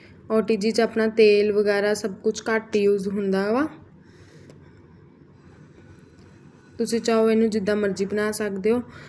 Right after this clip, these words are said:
ਆਪਾਂ ਲੈ ਲਿਆ ਜੀ ਫ੍ਰੈਂਚ ਫ੍ਰਾਈਜ਼। ਹੁਣ ਆਪਾਂ ਇਹਨੂੰ ਰੱਖਾਂਗੇ ਜੀ ਓ ਟੀ ਜੀ 'ਚ। ਆਪਾਂ ਇਹਨੂੰ ਓ ਟੀ ਜੀ 'ਚ ਰੱਖ ਦਿੱਤਾ ਜੀ। ਆਪਾਂ ਇਹਨੂੰ ਫ੍ਰਿਜ ਵਾਲੀ ਗ੍ਰਿਲ ਦੇ ਵਿੱਚ ਰੱਖਾਂਗੇ ਤਾਂ ਕਿ ਇਹਨੂੰ ਦੋਨਾਂ ਗ੍ਰਿਲਾਂ ਦਾ ਸੇਕ ਮਿਲ ਸਕੇ।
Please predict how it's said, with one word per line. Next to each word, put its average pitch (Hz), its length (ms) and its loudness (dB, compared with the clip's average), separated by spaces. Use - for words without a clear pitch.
ਆਪਾਂ 208 200 -2
ਲੈ 208 160 2
ਲਿਆ 208 220 2
ਜੀ 208 140 -4
ਫ੍ਰੈਂਚ 190 340 -2
ਫ੍ਰਾਈਜ਼। 233 340 -2
ਹੁਣ 220 100 0
ਆਪਾਂ 202 260 -4
ਇਹਨੂੰ 208 200 -2
ਰੱਖਾਂਗੇ 202 420 -2
ਜੀ 196 180 0
ਓ 196 120 2
ਟੀ 196 160 -4
ਜੀ 202 160 -4
'ਚ। 247 180 -8
ਆਪਾਂ 196 200 -6
ਇਹਨੂੰ 208 200 0
ਓ 202 80 0
ਟੀ 196 140 -4
ਜੀ 196 160 -4
'ਚ 196 120 -6
ਰੱਖ 190 280 -4
ਦਿੱਤਾ 202 320 -2
ਜੀ। 240 200 -4
ਆਪਾਂ 214 300 -2
ਇਹਨੂੰ 226 240 2
ਫ੍ਰਿਜ 214 300 -2
ਵਾਲੀ 214 280 2
ਗ੍ਰਿਲ 202 300 2
ਦੇ 208 100 2
ਵਿੱਚ 208 220 -2
ਰੱਖਾਂਗੇ 208 400 -4
ਤਾਂ 226 200 -2
ਕਿ 220 140 -4
ਇਹਨੂੰ 208 320 2
ਦੋਨਾਂ 202 340 0
ਗ੍ਰਿਲਾਂ 220 320 4
ਦਾ 208 120 0
ਸੇਕ 202 360 -2
ਮਿਲ 190 260 2
ਸਕੇ। 233 300 0